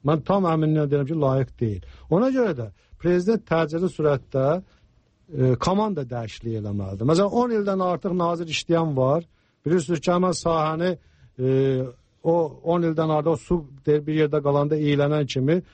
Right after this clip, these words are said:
korrupsiya mənbəyidir artıq. Ona görə də tez-tez dəyişən kiçik hökumətə bizim ehtiyacımız var. Və bu cəhətdən gələcəkdə əgər hakimiyyət, e, mən, e, bir dəfə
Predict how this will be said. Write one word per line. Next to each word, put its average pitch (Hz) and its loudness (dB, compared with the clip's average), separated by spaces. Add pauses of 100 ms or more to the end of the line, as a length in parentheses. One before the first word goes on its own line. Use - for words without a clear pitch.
(280)
korrupsiya 180 0
mənbəyidir 113 -4
artıq. 104 -6 (320)
Ona 202 4
görə 214 2
də 220 4
tez-tez 196 0
dəyişən 175 2
kiçik - 0
hökumətə 170 0
bizim 135 0
ehtiyacımız 113 0
var. 87 -8 (320)
Və 196 4
bu 233 2
cəhətdən 214 0 (380)
gələcəkdə 170 0
əgər 165 0
hakimiyyət, 165 -2 (320)
e, 131 -2
mən, 180 0
e, 151 2
bir 185 2
dəfə 165 2